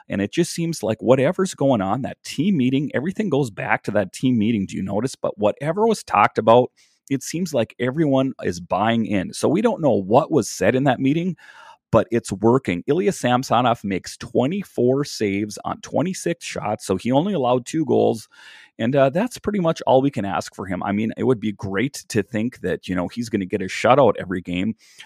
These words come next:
but that's just not realistic. If you saw the game tonight, and I know it was a late one, so if you didn't, you might wanna watch it back, is that he was really dialed in and making some great saves. And, you know, even looking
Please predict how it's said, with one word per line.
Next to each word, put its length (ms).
but 260
that's 240
just 240
not 320
realistic. 680
If 160
you 100
saw 300
the 100
game 320
tonight, 400
and 100
I 100
know 160
it 60
was 140
a 60
late 260
one, 220
so 160
if 100
you 60
didn't, 280
you 60
might 220
wanna 200
watch 300
it 100
back, 400
is 140
that 180
he 160
was 240
really 260
dialed 460
in 240
and 180
making 300
some 240
great 340
saves. 560
And, 100
you 80
know, 240
even 240
looking 520